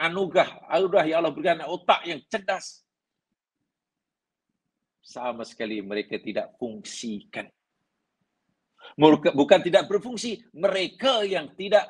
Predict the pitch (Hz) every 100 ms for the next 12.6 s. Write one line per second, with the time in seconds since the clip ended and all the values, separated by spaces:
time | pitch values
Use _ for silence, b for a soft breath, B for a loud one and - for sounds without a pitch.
0 | 139 143 170 190 156 170 160 _ 175 160
1 | - 156 139 - - _ _ _ _ _
2 | _ _ _ _ _ _ _ _ _ _
3 | _ _ _ 165 254 247 208 180 185 185
4 | 180 185 156 156 143 214 - 202 160 123
5 | 107 _ _ - 202 185 185 190 190 180
6 | 247 233 202 - b - 135 180 202 208
7 | 196 - 277 277 214 - 120 160 220 160
8 | - _ _ _ _ _ _ _ _ _
9 | _ _ _ _ _ _ _ _ _ 147
10 | 180 160 117 196 202 147 185 156 131 151
11 | 151 - 170 143 - 196 147 - 147 127
12 | 90 151 147 156 131